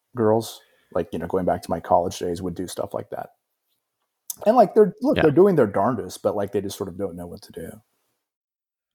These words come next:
Speaker 2: Right. They don't realize that, like, there's an emotional or a psychological, a huge psychological component.
Speaker 1: Yeah. Yeah. Yeah. And I'm
Speaker 2: Yeah.
Speaker 1: actually, I'm
Speaker 2: I
Speaker 1: sort
Speaker 2: think
Speaker 1: of
Speaker 2: that's
Speaker 1: curious how much of that effect is psychological and how much of it is actually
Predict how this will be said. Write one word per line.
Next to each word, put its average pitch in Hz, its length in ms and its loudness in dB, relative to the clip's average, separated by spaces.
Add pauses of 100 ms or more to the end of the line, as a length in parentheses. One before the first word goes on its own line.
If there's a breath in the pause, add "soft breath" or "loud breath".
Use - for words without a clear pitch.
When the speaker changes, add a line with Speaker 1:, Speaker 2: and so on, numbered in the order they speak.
Speaker 2:
Right. 71 220 0
They 104 80 2
don't 92 160 4
realize 80 460 2
that, 76 100 -4
like, 76 200 -2
there's 80 180 -4
an 80 80 -4
emotional 76 460 -4
or 71 220 -8
a 71 60 -8
psychological, 73 800 -8
a - 60 -12
huge - 320 2
psychological 78 600 -6
component. - 380 -8
Speaker 1:
Yeah. 120 200 2 (460)
Yeah. 92 220 -10 (420 soft breath)
Yeah. 196 100 4
And 190 60 2
I'm 208 80 2
Speaker 2:
Yeah. 254 60 6
Speaker 1:
actually, 349 260 2
I'm 285 80 0
Speaker 2:
I - 20 0
Speaker 1:
sort 180 120 0
Speaker 2:
think 294 100 6
Speaker 1:
of - 40 4
Speaker 2:
that's - 160 2
Speaker 1:
curious 160 420 4
how 127 180 2
much 113 280 0
of 110 80 -4
that 107 140 4
effect 101 360 -4
is 101 160 -10
psychological 92 720 -4
and 95 100 -6
how 95 140 -4
much 92 160 -6
of 87 100 -6
it 87 80 -8
is 87 140 -10
actually 85 600 -4